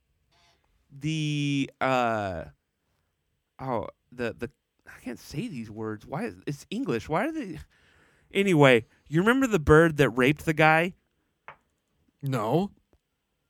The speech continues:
Speaker 1: We literally talked about it last episode.
Speaker 2: That was a long time ago.
Speaker 1: Do you remember the video? <laughs>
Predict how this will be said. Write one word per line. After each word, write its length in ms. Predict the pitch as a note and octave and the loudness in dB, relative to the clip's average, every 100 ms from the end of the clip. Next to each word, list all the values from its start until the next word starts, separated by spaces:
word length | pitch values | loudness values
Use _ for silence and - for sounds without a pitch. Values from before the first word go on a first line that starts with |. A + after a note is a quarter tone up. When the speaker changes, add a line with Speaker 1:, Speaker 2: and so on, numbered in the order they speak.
| _ | _
Speaker 1:
We 280 | A3 B3+ B3+ | -4 4 4
literally 500 | A3+ B3 C#4+ C4 B3 | 4 4 4 6 4
talked 300 | F#3+ A3+ G#3+ | 6 6 6
about 200 | G3 F#3+ | 4 6
it 60 | F#3 | 6
last 340 | F3+ F3 - | 6 6 6
episode. 640 | E3+ D3 C3+ C#3+ A2+ G#2+ - _ _ _ _ _ _ _ _ - | 2 2 2 2 2 -2 -8 _ _ _ _ _ _ _ _ -10
Speaker 2:
That 80 | E3+ | -8
was 120 | G3+ | -4
a 40 | |
long 160 | G#3 G#3 | -2 -2
time 280 | - A3 E4 | -4 -6 -6
ago. 340 | C#3+ F#2+ E2+ _ _ _ _ _ | -6 -8 -10 _ _ _ _ _
Speaker 1:
Do 80 | E3 | -2
you 260 | F3+ A3 A#3 | 4 6 6
remember 340 | A3 A3+ A#3+ | 6 6 4
the 120 | A#3 | 6
video? 680 | G3+ E3 F#3 A3 C4 F4+ E4+ | 6 6 6 6 6 4 -2
<laughs> 40 | - | -6